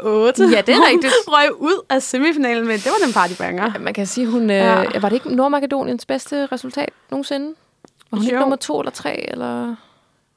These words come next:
Speaker 2: derhen
Speaker 1: Altså, hun
Speaker 2: af?
Speaker 1: blev nummer syv.
Speaker 2: Overall?
Speaker 1: Ja, hun blev nummer, for hun fik ikke så mange seerstemmer, så hun
Speaker 2: Nej.
Speaker 1: blev kun nummer syv.
Speaker 2: Jeg synes også, det var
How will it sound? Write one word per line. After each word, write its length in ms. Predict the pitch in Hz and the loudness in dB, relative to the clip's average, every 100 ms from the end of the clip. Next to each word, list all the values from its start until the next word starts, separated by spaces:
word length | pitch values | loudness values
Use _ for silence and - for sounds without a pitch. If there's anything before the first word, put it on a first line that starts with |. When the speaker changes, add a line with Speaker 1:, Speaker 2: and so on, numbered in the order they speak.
| - | -8
Speaker 2:
derhen 100 | 247 | -4
Speaker 1:
Altså, 160 | 240 254 | -2 -2
hun 60 | |
Speaker 2:
af? 160 | 269 240 | -4 -2
Speaker 1:
blev 140 | 220 | 0
nummer 200 | 214 196 | 0 -2
syv. 640 | 196 - - - 320 - _ _ _ | -4 -6 -6 -2 -2 -4 _ _ _
Speaker 2:
Overall? 560 | 254 294 330 311 349 403 - - | -2 2 2 4 2 -2 -8 -4
Speaker 1:
Ja, 60 | |
hun 100 | 220 | 0
blev 80 | 226 | 0
nummer, 140 | 233 208 | 0 0
for 80 | |
hun 100 | 233 | -2
fik 100 | 208 | 0
ikke 120 | 247 220 | 0 0
så 60 | |
mange 140 | 214 202 | -4 -2
seerstemmer, 560 | 220 196 190 185 185 | -6 -6 -6 -6 -8
så 120 | 190 | -2
hun 80 | 214 | 2
Speaker 2:
Nej. 80 | 208 | 2
Speaker 1:
blev 100 | 220 | 2
kun 180 | 254 262 | 2 4
nummer 180 | 269 202 | 4 0
syv. 380 | - 190 - - | -2 -6 -6 -8
Speaker 2:
Jeg 100 | - | -6
synes 160 | 208 214 | -4 -4
også, 120 | 202 | -2
det 60 | |
var 60 | 202 | -2